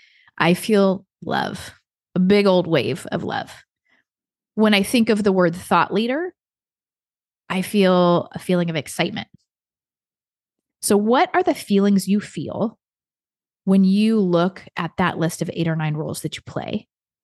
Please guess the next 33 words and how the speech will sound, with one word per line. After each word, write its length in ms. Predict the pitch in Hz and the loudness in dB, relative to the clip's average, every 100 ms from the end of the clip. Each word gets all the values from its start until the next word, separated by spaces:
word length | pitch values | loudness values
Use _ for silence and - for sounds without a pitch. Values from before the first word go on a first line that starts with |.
| _ _ _ _ _ _ _ | _ _ _ _ _ _ _
And 240 | 196 185 175 | 2 4 4
then 220 | 190 294 | 2 2
I 60 | |
want 220 | 302 240 - | 2 0 0
you 80 | |
to 80 | 220 | -6
ask 240 | 175 175 - | -6 -6 -4
yourself 360 | 170 165 160 | -2 -2 -2
another 320 | 196 196 196 | 2 2 2
question. 560 | 180 - - - - - _ _ _ _ _ _ _ _ _ _ _ _ _ _ _ _ _ - | -2 -6 -10 -10 -10 -12 _ _ _ _ _ _ _ _ _ _ _ _ _ _ _ _ _ -12
Says 580 | - - 240 240 226 - - - | -4 0 2 2 0 -6 -8 -2
who? 320 | 185 - - _ _ _ _ _ _ _ _ _ _ _ _ _ _ _ - | -2 -2 -10 _ _ _ _ _ _ _ _ _ _ _ _ _ _ _ -4
So 180 | - 220 | 2 2
this 440 | 196 208 294 480 - | 2 0 0 -2 -6
exercise 600 | 208 - 180 147 151 - | -6 -6 -4 0 0 -2
is 160 | - | -8
based 420 | - 165 196 - - | -2 2 2 -2 -2
in 160 | 208 | 2
the 80 | 208 | 2
work 420 | 175 156 160 - - | 0 -2 -6 -8 -6
of 160 | 165 - | -6 -6
Trudy 320 | - - 165 | -4 0 2
LeBron, 640 | 165 170 165 117 117 196 226 _ _ _ _ _ - | 2 0 -2 -6 0 2 0 _ _ _ _ _ -6
who 360 | - 170 170 - | 2 2 2 2
I 120 | 170 | 0
will 160 | 160 - | 0 -2
add 300 | 165 165 170 | 0 2 2
her 420 | 175 - 190 180 | -2 -2 0 2
website 500 | 175 160 170 180 170 | 2 0 0 0 0
to 120 | - | 0
our 120 | 165 165 | -2 0
show 240 | - 143 | -2 -2
notes. 340 | 98 110 - | -2 -4 -6